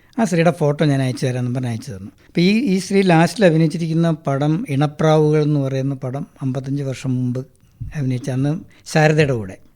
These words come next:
അതിനകത്ത് സ-, ശാരദയുടെ സിസ്റ്ററായിട്ട് അഭിനയിച്ചിട്ടുണ്ട്. അതിന് ശേഷം അഭിനയിച്ചിട്ടില്ല. അപ്പോൾ ഈ,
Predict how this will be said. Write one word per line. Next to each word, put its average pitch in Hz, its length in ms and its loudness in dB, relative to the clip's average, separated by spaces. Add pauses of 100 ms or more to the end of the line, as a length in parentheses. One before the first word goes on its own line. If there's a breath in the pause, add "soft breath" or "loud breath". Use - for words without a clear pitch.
(720)
അതിനകത്ത് 208 440 4
സ-, 185 240 -2
ശാരദയുടെ 170 360 4
സിസ്റ്ററായിട്ട് 147 480 -2
അഭിനയിച്ചിട്ടുണ്ട്. 135 420 -2
അതിന് 175 140 0
ശേഷം 208 200 2
അഭിനയിച്ചിട്ടില്ല. 185 460 2 (500)
അപ്പോൾ 180 140 0
ഈ, 165 320 0